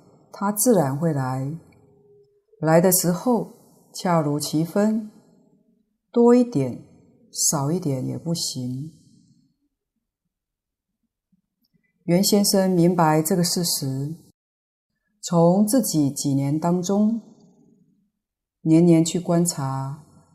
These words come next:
果然没错，每年所得的果报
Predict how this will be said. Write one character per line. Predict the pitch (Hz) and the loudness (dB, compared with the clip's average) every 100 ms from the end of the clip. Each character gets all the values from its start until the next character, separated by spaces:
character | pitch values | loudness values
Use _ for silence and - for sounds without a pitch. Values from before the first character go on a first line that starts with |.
| _ | _
果 | 147 147 | -4 -2
然 | 143 143 151 | 0 -2 -2
没 | 160 160 | 0 0
错， | 165 - 208 208 - _ _ _ _ _ _ _ _ _ | 0 -2 -2 -4 -12 _ _ _ _ _ _ _ _ _
每 | - 180 | -4 0
年 | 175 175 180 185 226 | 2 4 2 2 0
所 | 226 170 | 0 -2
得 | 156 156 | 0 2
的 | 170 | 0
果 | 160 135 | 0 -2
报 | - 175 143 - | 0 0 0 -4